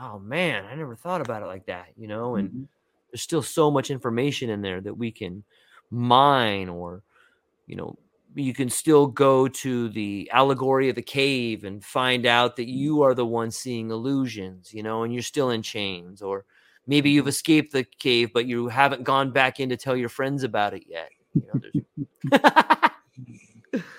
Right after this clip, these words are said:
Speaker 2: Well said.
Speaker 1: Yeah, it's, it's fascinating to think about. Benjamin George, I ha-, I'm having an absolute blast, man. As always, time goes by way too fast,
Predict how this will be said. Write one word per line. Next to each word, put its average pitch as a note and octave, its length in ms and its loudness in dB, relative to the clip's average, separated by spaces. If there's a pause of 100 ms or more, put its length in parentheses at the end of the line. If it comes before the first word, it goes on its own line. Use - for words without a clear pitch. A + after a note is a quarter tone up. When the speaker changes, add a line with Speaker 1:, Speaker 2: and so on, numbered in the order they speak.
(280)
Speaker 2:
Well A2 160 0
said. A2+ 320 0 (480)
Speaker 1:
Yeah, B2+ 480 0 (540)
it's, - 320 -8
it's - 140 -12
fascinating B2 540 0
to F#2+ 40 -8
think A2 220 -10
about. F#2+ 320 -10 (1120)
Benjamin A3+ 320 6
George, G#3+ 200 4 (120)
I F#3+ 140 4
ha-, C4 280 4
I'm G#3+ 80 -2
having B3 240 6
an A3+ 80 2
absolute A3 380 2
blast, G#3 300 6
man. F#3 140 2
As G3+ 200 4
always, A3 400 6
time G3 320 -2
goes F#3 180 -2
by F3 180 2
way G3+ 460 0
too F3 260 -8
fast, F#3 840 0